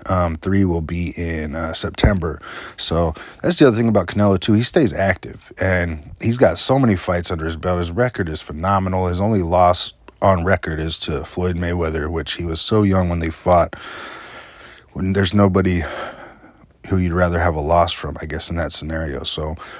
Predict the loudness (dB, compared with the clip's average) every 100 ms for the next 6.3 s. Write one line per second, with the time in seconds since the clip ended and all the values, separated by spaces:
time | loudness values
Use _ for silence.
0 | 6 8 8 8 6 6 4 4 6 4
1 | 2 -2 0 0 -2 -2 0 2 0 -4
2 | -2 -2 -2 0 6 6 6 0 -2 -2
3 | -2 2 4 6 4 -2 -10 -4 4 6
4 | 4 0 0 2 2 0 -2 -2 -2 -2
5 | 0 2 2 2 0 0 0 -2 -2 2
6 | 4 4 0